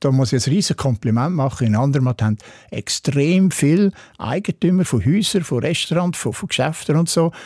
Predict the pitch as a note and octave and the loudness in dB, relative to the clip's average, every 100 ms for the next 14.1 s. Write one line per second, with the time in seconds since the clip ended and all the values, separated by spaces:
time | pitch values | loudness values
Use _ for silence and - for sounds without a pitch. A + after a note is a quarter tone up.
0 | - - - C#3 C#3 - C#3+ - D3 C#3 | -20 -8 0 2 2 2 0 0 0 -2
1 | - - A#2+ D3 C#3+ B2 B2+ F#3+ F#3+ D3+ | -2 0 2 4 4 4 2 2 0 0
2 | - D3 D#3+ - C3+ B2+ A#2+ - B2+ C#3+ | 0 2 2 2 2 2 2 0 0 2
3 | G3 G3 G3+ - - - C3 C3 C3 B2+ | 2 2 -2 -10 -20 -8 -2 2 2 2
4 | - G3+ - - D#3 C#3+ - C3 B2+ C#3+ | 0 -4 -6 -4 -2 -2 -2 -2 -2 -4
5 | - A#2+ B2 A2+ B2 A#2 D3 C3 C3 C#3+ | -6 -4 -2 0 2 2 0 0 2 0
6 | - - B2 - B2 A2+ A2 G#2+ G#2+ - | -2 -4 -6 -2 0 2 2 2 0 -2
7 | A#2 A#2+ - - A#2+ B2+ - - - C#3+ | -4 -4 -4 -6 -4 -4 -6 -20 -4 -2
8 | D3 C#3+ F#3 C#3 - C3 C3+ C3+ C3 D3 | 0 2 0 0 -2 0 2 2 2 2
9 | B2+ G2+ - - - - G3+ G3+ F3+ D3 | 0 -2 -12 -20 -10 0 0 2 2 4
10 | C3+ B2+ - G#3 F#3 E3+ C3 B2 A#2+ G#3 | 2 0 0 0 2 0 0 2 2 2
11 | F4 A#3 F3+ F#3+ - - D#3 D3+ B2+ B2 | 0 0 0 -2 -4 -4 -2 -2 -2 0
12 | A#2 A#2+ A#2+ A#2 - - A#2 A#2 A2 G#3 | 0 -2 -2 -4 -6 -4 -2 0 0 -2
13 | B3+ A3 - F#3+ G3 G3+ F3 - F3+ F#3+ | -2 -2 0 -2 -2 -2 -2 0 0 0